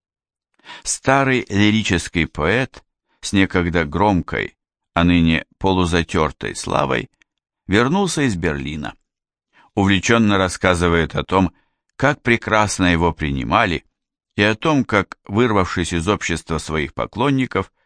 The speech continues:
он зашёл однажды в кирху. Там пастор обращался к прихожанам с проповедью,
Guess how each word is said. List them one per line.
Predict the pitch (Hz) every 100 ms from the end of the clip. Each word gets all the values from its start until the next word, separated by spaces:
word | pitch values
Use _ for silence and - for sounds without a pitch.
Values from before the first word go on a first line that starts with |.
| _ _ _ -
он | 170
зашёл | 139 120 - 139 104
однажды | 82 95 104 90 90
в | - _
кирху. | - 92 69 - - - _ _ _ _ _ _ _ -
Там | 123 143 139 _ _ _ _ _ _
пастор | - 180 - 170 139
обращался | 113 110 - 143 - 110
к | -
прихожанам | 90 87 82 139 131 117
с | -
проповедью, | - 95 90 82 90 107 139 165